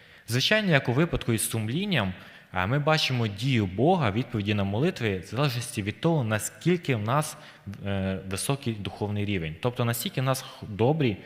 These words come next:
відносини з Богом. Наскільки ми віддаємо все Богові, наскільки ми Йому довіряємо,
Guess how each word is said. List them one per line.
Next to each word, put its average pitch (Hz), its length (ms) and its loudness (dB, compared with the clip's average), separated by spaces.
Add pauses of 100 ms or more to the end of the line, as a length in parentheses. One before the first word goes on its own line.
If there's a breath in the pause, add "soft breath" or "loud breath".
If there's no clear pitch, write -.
(120)
відносини 107 460 -2
з 104 80 -6
Богом. 92 380 -2 (560 loud breath)
Наскільки 139 380 2
ми 151 140 8
віддаємо 127 500 2
все 127 200 -2
Богові, 90 500 0 (300 loud breath)
наскільки 151 300 -2
ми 135 120 6
Йому 123 160 6
довіряємо, 120 680 4